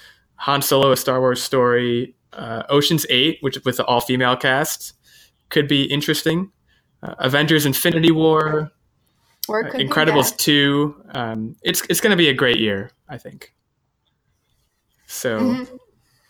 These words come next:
Speaker 2: Yeah, there's gonna be a lot of movies. If you don't have Movie Pass, I feel
Speaker 1: Yeah,
Speaker 2: like now would
Speaker 1: absolutely
Speaker 2: be the
Speaker 1: get on
Speaker 2: time to
Speaker 1: that.
Speaker 2: sign up.
Speaker 1: Um,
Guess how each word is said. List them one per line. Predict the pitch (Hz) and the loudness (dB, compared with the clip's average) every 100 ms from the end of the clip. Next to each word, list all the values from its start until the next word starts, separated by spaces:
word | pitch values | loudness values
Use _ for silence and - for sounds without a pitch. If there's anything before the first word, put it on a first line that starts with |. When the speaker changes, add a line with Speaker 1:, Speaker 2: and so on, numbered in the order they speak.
| _ _ _ _ _ _ _ _ _ _ | _ _ _ _ _ _ _ _ _ _
Speaker 2:
Yeah, | 233 226 | -6 -2
there's | 233 277 | 0 -2
gonna | 294 320 | -2 -6
be | 302 | -2
a | 262 | 0
lot | 226 214 | 2 2
of | 214 | 2
movies. | 196 - - - | -2 -4 -8 -6
If | 202 226 | -6 -4
you | 240 | -2
don't | 277 | -2
have | 269 247 | 0 -2
Movie | 240 240 247 | -2 -4 -4
Pass, | 262 269 269 | -2 -2 -2
I | 226 | -4
feel | 233 | 0
Speaker 1:
Yeah, | |
Speaker 2:
like | 220 | 0
now | 214 | 2
would | 170 | 2
Speaker 1:
absolutely | 214 165 147 | 2 0 0
Speaker 2:
be | |
the | 127 | 0
Speaker 1:
get | 120 | 0
on | |
Speaker 2:
time | 117 | -4
to | 113 | -4
Speaker 1:
that. | 113 | -4
Speaker 2:
sign | 110 | -6
up. | - - | -10 -8
Speaker 1:
Um, | 113 107 107 107 | -8 -6 -8 -8